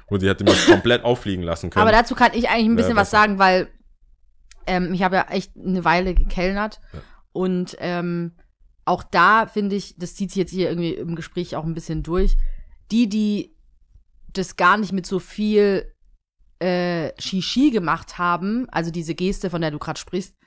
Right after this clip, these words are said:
Speaker 2: waren mir so am allerliebsten und das waren die, die zum Beispiel auch so Stamm-, ähm, wie sagt man da, äh, Stammgäste.
Speaker 1: Mhm.
Speaker 2: Und, äh, die regelmäßig kamen, äh, ob das jetzt abends war oder mittags, ist ja eigentlich
Speaker 1: Ja.
Speaker 2: noch egal. Und, ähm,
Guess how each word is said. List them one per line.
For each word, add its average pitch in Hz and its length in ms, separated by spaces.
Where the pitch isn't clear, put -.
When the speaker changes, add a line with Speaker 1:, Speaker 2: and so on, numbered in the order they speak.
Speaker 2:
waren 175 260
mir 190 180
so 185 120
am 165 180
allerliebsten 190 840
und 190 160
das 190 140
waren 175 220
die, 214 200
die 190 240
zum 190 140
Beispiel 175 180
auch 180 160
so 175 140
Stamm-, 185 400
ähm, 147 360
wie 143 60
sagt 151 180
man 156 120
da, 143 240
äh, 143 360
Stammgäste. 143 640
Speaker 1:
Mhm. 80 180
Speaker 2:
Und, 165 340
äh, 151 220
die 156 240
regelmäßig 160 920
kamen, 139 640
äh, - 220
ob 143 120
das 160 100
jetzt - 140
abends 160 280
war 151 120
oder 143 100
mittags, 147 340
ist 139 80
ja 135 80
eigentlich 139 140
Speaker 1:
Ja. 98 80
Speaker 2:
noch 135 100
egal. 143 380
Und, 175 480
ähm, 156 460